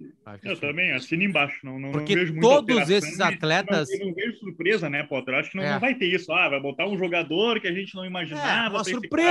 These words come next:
Speaker 2: clássico,
Speaker 1: seria o
Speaker 2: não vai ter isso.
Speaker 1: Palácios começar uma partida pra testar ele num super jogo, né? Que é uma contratação, um pedido do cara, né? Teve uma coisa interessante, ele entra na, na, na, jogando pela esquerda, né? No jogo, né?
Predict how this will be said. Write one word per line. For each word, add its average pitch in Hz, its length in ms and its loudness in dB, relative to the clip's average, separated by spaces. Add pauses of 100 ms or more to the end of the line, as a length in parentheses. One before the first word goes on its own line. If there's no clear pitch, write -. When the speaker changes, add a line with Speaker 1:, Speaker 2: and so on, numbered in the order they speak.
Speaker 2:
clássico, 330 120 2
Speaker 1:
seria 311 240 4
o - 20 0
Speaker 2:
não 190 100 -4
vai - 0 -
ter 302 60 6
isso. 294 80 6 (140)
Speaker 1:
Palácios 196 480 0
começar 160 380 -2
uma 156 100 2
partida 160 420 -2
pra 151 100 -2
testar 151 360 0
ele 147 100 -2
num 147 100 -2
super 151 320 -2
jogo, 139 600 4 (480)
né? 131 240 2
Que - 120 -2
é 147 40 4
uma 147 120 4
contratação, 151 560 0
um 147 40 -4
pedido 120 340 -6
do 160 100 -2
cara, 143 360 4
né? 120 200 -2 (500)
Teve 165 160 4
uma 185 120 2
coisa 180 180 0
interessante, 170 500 -2
ele 151 100 2
entra 160 160 0
na, 160 220 4
na, 147 480 2
na, 139 240 -10
jogando 135 300 -2
pela 156 160 0
esquerda, 156 680 2
né? 127 220 -4 (680)
No 131 160 2
jogo, 127 360 4
né? 113 180 -2